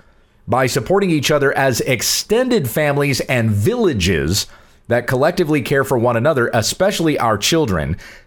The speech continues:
to the degree that mothers, parents, and children are comfortable." Notice that fathers aren't even mentioned there.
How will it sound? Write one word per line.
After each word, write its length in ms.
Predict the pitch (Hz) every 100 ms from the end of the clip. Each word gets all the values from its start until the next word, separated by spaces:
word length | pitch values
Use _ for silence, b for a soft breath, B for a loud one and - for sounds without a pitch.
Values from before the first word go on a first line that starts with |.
| -
to 120 | 190
the 100 | 180
degree 340 | 151 143 156
that 180 | 131 107
mothers, 380 | 131 165 160 -
parents, 340 | 143 135 110
and 100 | 113
children 400 | 101 202 180 123
are 200 | - 131
comfortable." 560 | - 190 190 143 104 - B B -
Notice 320 | 180 202 -
that 180 | 135 117
fathers 640 | - - 202 220 147 117
aren't 240 | - 160 165
even 200 | 165 175
mentioned 380 | 208 214 143
there. 300 | 101 73 -